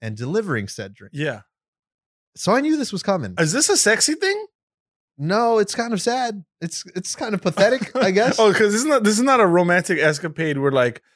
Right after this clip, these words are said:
Speaker 1: Oh,
Speaker 2: you're,
Speaker 1: no,
Speaker 2: you're
Speaker 1: no.
Speaker 2: showering with someone, you're getting ready for a th-, nice, uh, couples tub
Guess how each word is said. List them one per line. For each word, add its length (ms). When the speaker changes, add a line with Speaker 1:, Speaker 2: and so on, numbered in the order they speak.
Speaker 1:
Oh, 80
Speaker 2:
you're, 80
Speaker 1:
no, 120
Speaker 2:
you're 80
Speaker 1:
no. 60
Speaker 2:
showering 560
with 100
someone, 340
you're 120
getting 180
ready 220
for 180
a 60
th-, 140
nice, 380
uh, 320
couples 360
tub 380